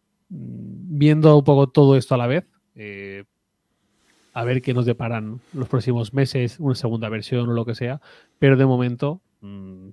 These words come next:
para mí es una pinza que le están haciendo a Apple y que al final va a pagar las consecuencias quien está pagando un dineral por las Vision Pro y quien más está apostando al principio. Eh, yo no soy ese, lamentablemente, no estoy en esa disposición de gastarme ese dinero ahora,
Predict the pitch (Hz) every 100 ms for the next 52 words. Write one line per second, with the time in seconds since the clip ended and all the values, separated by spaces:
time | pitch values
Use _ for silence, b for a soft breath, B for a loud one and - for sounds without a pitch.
0 | _ 120 110 110 104 127 113 135 123 120
1 | 110 104 117 110 127 120 120 113 156 -
2 | b b b 135 147 139 151 151 165 _
3 | - 143 135 139 135 135 139 127 123 127
4 | 135 139 - 113 107 120 117 117 117 117
5 | 120 110 107 117 143 - 110 107 113 -
6 | 131 113 117 113 160 107 - 101 107 117
7 | - 107 117 113 104 120 117 113 110 -
8 | 123 101 - b b b 107 107 107 104
9 | 98 98 101 _ _ 220 131 143 135 127
10 | 113 - 110 110 107 143 - 113 117 120
11 | 120 117 120 131 135 127 123 120 123 120
12 | 120 127 123 117 123 120 113 123 123 120
13 | 120 120 113 117 147